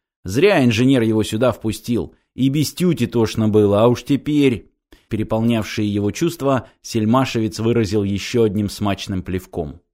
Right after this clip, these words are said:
Бульба витиевато выругался.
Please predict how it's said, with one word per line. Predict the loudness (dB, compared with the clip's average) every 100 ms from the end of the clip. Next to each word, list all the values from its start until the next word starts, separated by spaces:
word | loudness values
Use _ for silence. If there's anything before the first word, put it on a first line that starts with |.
| _ _ _ _ _ _ -4
Бульба | 0 2 4 4 4 2
витиевато | -2 -2 -2 -2 0 0 0 0 -2 -2
выругался. | -2 -2 -2 -4 -8 -10 -12 -12